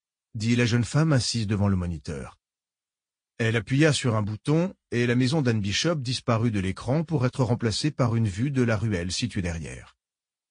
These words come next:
En dépit de l'objectif à vision nocturne de la caméra qui les filmait, les silhouettes tapies près du garage à cinquante mètres de là n'étaient que des ombres.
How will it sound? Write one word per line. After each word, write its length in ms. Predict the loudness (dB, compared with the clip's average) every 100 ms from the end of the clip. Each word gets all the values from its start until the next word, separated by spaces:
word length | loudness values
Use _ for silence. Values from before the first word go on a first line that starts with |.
| _ _ _ _ _ _ _ _ -2
En 100 | 0
dépit 360 | 2 0 0
de 100 | 0
l'objectif 560 | 0 0 -2 -2 -2 0
à 80 | 0
vision 240 | 0 0
nocturne 460 | 0 0 0 2 2
de 80 | 0
la 100 | 0
caméra 380 | 0 2 2
qui 120 | 0 -2
les 80 |
filmait, 520 | -4 -4 -2 0 0 -2 _ _ _ _ _ -4
les 160 | 0 2
silhouettes 600 | 0 0 2 2 0 -2
tapies 360 | -2 -2 -4 -4
près 260 | -2 -2
du 120 | 0
garage 420 | 0 2 2 0 0
à 60 |
cinquante 480 | 0 -2 0 -2 0
mètres 300 | 0 0 0
de 100 | 0
là 340 | 2 2 0 -2
n'étaient 340 | 2 2 2 0
que 100 | 0
des 240 | -2 -2
ombres. 320 | -6 -10 -14